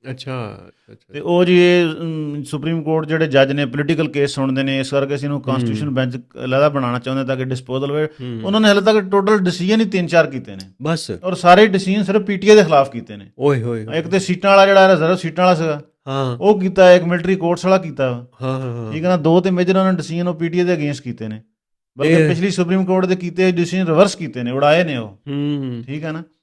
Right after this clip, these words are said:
Speaker 1: ਤੇ
Speaker 2: ਉਹਦੀ
Speaker 1: ਜ਼ਰਦਾਰੀ ਸਾਹਿਬ ਕਹਿ ਰਹੇ ਸਨ ਕਿ ਸੂਬਾਈ ਵੀ ਬਣਾਓ ਫਿਰ ਕਾਂਸਟੀਟਿਊਸ਼ਨਲ, ਪਹਿਲੀ ਵਾਰੀ ਜਦੋਂ ਚੱਲ ਰਹੀ ਸੀ ਗੱਲ
Speaker 2: ਹਾਂ, ਉਹ
Speaker 1: ਬਾਤ।
Speaker 2: ਤੇ ਜ਼ਾਹਿਰ ਹੈ ਕਿ ਫੈਡਰਲ ਤੇ ਬਣਦੀ, ਫਿਰ ਸੂਬਾਈ ਵੀ, ਅ, ਬਣ
Speaker 1: ਹਾਂ।
Speaker 2: ਜਾਣੀ ਸੀ। ਅ, ਲੇਕਿਨ ਇਹ ਆ ਕਿ ਉਹ ਪੀਪਲਜ਼ ਪਾਰਟੀ ਹੁਣ, ਉਹ ਇਸ ਪ੍ਰੋਵੀਜ਼ਨ ਤੇ ਵੀ ਮੰਨ ਰਹੀ ਹੈ ਕਾਂਸਟੀਟਿਊਸ਼ਨ ਕੋਰਟ
Speaker 1: ਅੱਛਾ,
Speaker 2: ਦੀ।
Speaker 1: ਮੰਨ ਰਹੀ ਹੈ,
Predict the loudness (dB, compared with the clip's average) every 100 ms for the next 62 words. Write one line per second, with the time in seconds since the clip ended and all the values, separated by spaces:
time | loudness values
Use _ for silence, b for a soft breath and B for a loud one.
0 | _ _ -2 2 4 6 6 6 4 2
1 | 2 0 0 -2 0 0 2 4 6 6
2 | 4 4 4 2 0 -4 -4 -8 -8 -12
3 | -14 -12 -10 -10 -8 -6 -4 -4 -4 -4
4 | -4 -4 -4 -6 -8 -8 -8 -2 2 4
5 | 4 4 6 6 4 2 2 4 4 2
6 | 0 0 0 0 -2 4 4 6 4 0
7 | -2 -8 -12 -10 -4 -2 -2 -2 -4 -10
8 | -14 -18 _ _ _ -4 2 2 4 2
9 | 2 4 4 2 0 -2 -2 -4 2 2
10 | 4 2 0 -2 -6 -6 -8 -8 -8 -8
11 | -6 -2 -2 -2 -6 -4 -6 -4 -2 -2
12 | -2 0 0 -2 -2 -4 -6 -10 -12 -14
13 | -14 -6 -2 0 2 2 2 0 -2